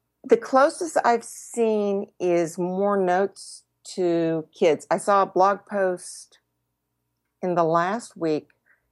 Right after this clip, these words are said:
that talked about the fact that if your pa-, your mom wants to make your bed,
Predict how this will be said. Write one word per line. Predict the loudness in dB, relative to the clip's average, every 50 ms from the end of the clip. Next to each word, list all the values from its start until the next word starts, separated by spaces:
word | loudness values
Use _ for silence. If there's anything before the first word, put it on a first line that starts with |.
| _ _
that | 0 0 2
talked | 2 2 2 2 0 -2
about | 0 2 2 2 2 -2
the | -6 -10
fact | -6 -4 -4 -4 -4 -6 _ -6
that | -6 -6 -6 _ _ _ _ _ _ _ _ _ _ _ _ _ _ 0
if | 0 0 0 -2 -4
your | -4 -4 -4
pa-, | -6 -10 -16 -16 -12 _
your | -2 0 0 2
mom | 2 0 2 2 0 0 -2 -4 -8 -6
wants | -4 -2 -2 -2 -4 -6 -8
to | -6 -2
make | 0 0 0 0 0
your | 0 0 0
bed, | 2 2 2 2 0 -2 -4